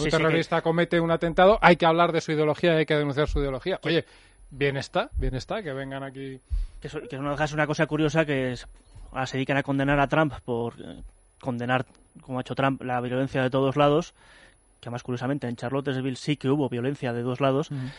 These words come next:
Speaker 1: pero que se han pasado toda la vida haciendo lo mismo en el País Vasco.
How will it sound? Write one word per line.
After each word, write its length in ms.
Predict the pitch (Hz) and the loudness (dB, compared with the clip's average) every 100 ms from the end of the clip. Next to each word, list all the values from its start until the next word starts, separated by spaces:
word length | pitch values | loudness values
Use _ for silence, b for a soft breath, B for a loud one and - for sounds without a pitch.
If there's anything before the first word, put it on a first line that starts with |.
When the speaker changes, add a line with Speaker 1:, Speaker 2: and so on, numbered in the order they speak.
| B B B _ - _ | B B B _ -20 _
Speaker 1:
pero 300 | 131 120 117 - _ | -4 -2 -4 -6 _
que 140 | 127 | -8
se 100 | - | -4
han 100 | 123 | -2
pasado 300 | 127 120 131 | -2 2 2
toda 220 | 131 139 143 | 4 4 6
la 100 | 139 | 6
vida 180 | 147 | 6
haciendo 220 | 143 151 151 | 4 4 4
lo 100 | 143 | 4
mismo 200 | 151 180 | 4 2
en 60 | |
el 40 | 165 | 0
País 160 | 120 | -2
Vasco. 280 | 120 160 185 | -2 -4 -8